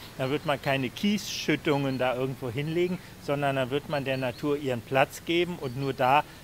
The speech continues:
wo irgendwas... Äh, zu wuchern droht, ja, dann wird man mal ein bisschen rausnehmen. Und, äh, so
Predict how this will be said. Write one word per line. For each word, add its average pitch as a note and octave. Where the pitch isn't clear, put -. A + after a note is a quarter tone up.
wo C3+
irgendwas... C#3+
Äh, B2+
zu C3
wuchern D#3+
droht, D3+
ja, C#3
dann C#3+
wird C#3+
man C#3
mal C3
ein B2
bisschen C#3+
rausnehmen. A#2+
Und, C#3+
äh, C3+
so D3